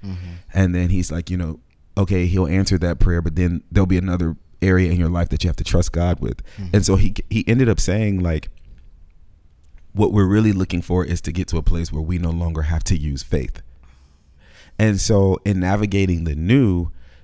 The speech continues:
Speaker 2: you have to understand that we're always gonna have to believe God or trust God. And, and something new, it's,
Speaker 1: Mm-hmm.
Speaker 2: it's, it's obviously takes a deeper level of faith because you're
Speaker 1: Mm-hmm.
Speaker 2: not familiar,
Speaker 1: Yeah.
Speaker 2: you're no longer comfortable. But, you know, we have to relax and trust the fact that God is always good.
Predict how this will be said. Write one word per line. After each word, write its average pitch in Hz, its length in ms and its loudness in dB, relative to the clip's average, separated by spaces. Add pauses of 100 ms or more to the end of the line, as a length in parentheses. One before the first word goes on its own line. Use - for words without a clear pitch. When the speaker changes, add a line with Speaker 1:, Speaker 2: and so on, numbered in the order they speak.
(560)
Speaker 2:
you 110 180 0
have 113 180 4
to 104 240 -2
understand 101 480 0
that 76 60 -2
we're 87 160 -4
always 95 260 -2
gonna 87 140 -2
have 85 120 -4
to 78 80 -6
believe 82 340 -6
God 78 240 -6
or 76 40 -6
trust - 360 -4
God. 80 240 -4
And, 80 180 -4
and 87 180 -4
something 95 440 -2
new, 110 320 0
it's, - 240 -4
Speaker 1:
Mm-hmm. 95 200 -10 (240)
Speaker 2:
it's, - 240 0
it's 110 180 0 (100)
obviously 113 440 -2
takes - 280 -4
a 95 60 -2
deeper 80 300 -2
level 76 320 -8
of 73 80 -10
faith - 300 -6
because 82 280 -6
you're 87 60 -4
Speaker 1:
Mm-hmm. 78 80 -4
Speaker 2:
not 73 140 -6
familiar, 78 500 -4 (200)
Speaker 1:
Yeah. 87 100 -14
Speaker 2:
you're 92 100 0
no 82 120 -4
longer 90 300 -4
comfortable. 78 640 -8 (640)
But, 110 380 6
you 117 160 0
know, 98 300 -2 (100)
we 110 180 2
have 135 160 0
to 120 100 0
relax 95 600 -4
and 92 320 -6
trust - 320 -2
the 104 80 0
fact 92 280 -2
that 90 120 -6
God 92 200 -2
is 104 100 0
always 82 420 -2
good. 78 300 -2